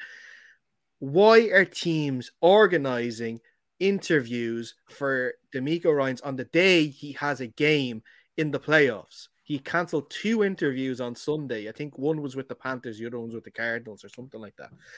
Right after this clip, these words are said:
Or maybe the Texans were involved. Um, he canceled two interviews on Sunday.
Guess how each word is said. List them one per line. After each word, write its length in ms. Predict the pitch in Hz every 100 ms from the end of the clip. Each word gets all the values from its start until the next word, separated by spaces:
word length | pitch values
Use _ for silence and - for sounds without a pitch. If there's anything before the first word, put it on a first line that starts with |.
| - - - _
Or 160 | 117
maybe 300 | 110 120 120
the 100 | 101
Texans 460 | - 117 - 120 104
were 120 | 107
involved. 360 | 104 95 95 - - - _ -
Um, 560 | 147 131 127 123 117 - _ _ _
he 140 | - 202
canceled 680 | - 202 202 - 156 127 - -
two 440 | - 214 226 220
interviews 600 | 185 180 160 127 120 117 -
on 180 | 165 160
Sunday. 580 | - 165 165 135 98